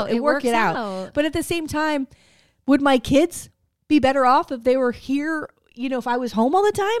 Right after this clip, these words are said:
Speaker 2: I, I don't know. I
Speaker 1: Yeah,
Speaker 2: don't
Speaker 1: I mean,
Speaker 2: know.
Speaker 1: yeah, I think there's pros and cons to both. You know what I mean?
Speaker 2: Definitely.
Speaker 1: Like,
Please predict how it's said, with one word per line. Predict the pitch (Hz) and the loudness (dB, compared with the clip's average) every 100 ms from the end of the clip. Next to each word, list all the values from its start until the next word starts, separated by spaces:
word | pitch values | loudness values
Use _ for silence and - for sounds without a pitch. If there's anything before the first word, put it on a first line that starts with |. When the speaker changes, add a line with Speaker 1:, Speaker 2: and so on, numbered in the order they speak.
| 440 | -6
Speaker 2:
I, | - - - | -10 -8 -2
I | 381 605 | 2 4
don't | 622 698 831 784 202 | 6 6 8 6 4
know. | - | 2
I | 277 | 2
Speaker 1:
Yeah, | 339 | 4
Speaker 2:
don't | 311 320 | 4 4
Speaker 1:
I | 294 | 0
mean, | 330 | 0
Speaker 2:
know. | 240 185 170 | 2 0 -2
Speaker 1:
yeah, | 302 277 | -6 -6
I | 240 | -6
think | 339 349 | -10 -10
there's | 392 - | -12 -14
pros | - 269 269 | -12 -12 -10
and | 262 | -10
cons | 240 226 220 233 | -12 -14 -12 -10
to | |
both. | 202 - 180 269 175 160 - | -12 -12 -10 -8 -8 -10 -12
You | 214 | -10
know | 226 | -8
what | 240 | -6
I | 240 | -6
mean? | 208 | -2
Speaker 2:
Definitely. | 196 196 208 180 190 190 | 0 0 -2 -6 -6 -8
Speaker 1:
Like, | 180 | -12